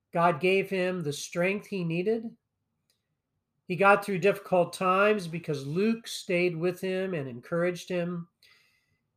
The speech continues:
And he knew in the future Timothy would return with Mark, a relationship that had broken, but then healed and was restored.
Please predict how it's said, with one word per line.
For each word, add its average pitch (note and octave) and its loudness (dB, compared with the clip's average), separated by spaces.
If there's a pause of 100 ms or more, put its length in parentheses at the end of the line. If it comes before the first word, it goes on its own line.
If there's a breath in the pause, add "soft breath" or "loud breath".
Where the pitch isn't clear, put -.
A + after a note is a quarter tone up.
(300)
And F#3 0
he G3+ 4
knew C4+ 8
in C4+ 6
the B3 2
future A#3+ 0
Timothy A3 2
would G3 2
return F3 0
with E3+ -4
Mark, A#2+ -10 (1120)
a D3 -4
relationship G3 2
that D#3+ 0
had B2+ -4
broken, G#3 0 (760)
but D3+ -8
then E3+ 0
healed F3 2 (680)
and D#3 -2
was C#3 -4
restored. B2 -14